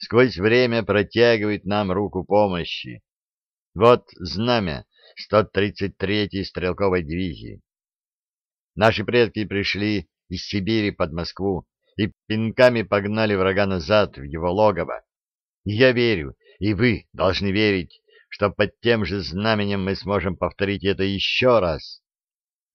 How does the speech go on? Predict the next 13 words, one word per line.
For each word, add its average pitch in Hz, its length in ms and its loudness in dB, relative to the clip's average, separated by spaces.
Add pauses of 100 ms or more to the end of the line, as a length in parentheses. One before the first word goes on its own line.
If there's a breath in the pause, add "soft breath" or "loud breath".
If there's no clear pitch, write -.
(160)
Сегодня 131 600 4
знамя 113 520 -2
несут 107 460 -6
лучшие 98 460 -4
из 71 140 -10
нас. 85 520 -6 (540)
Это 147 320 6
право 131 400 4
они 127 220 0
заслужили, 104 800 0
пролив 92 480 0
кровь 92 380 -2
врага. 85 560 -2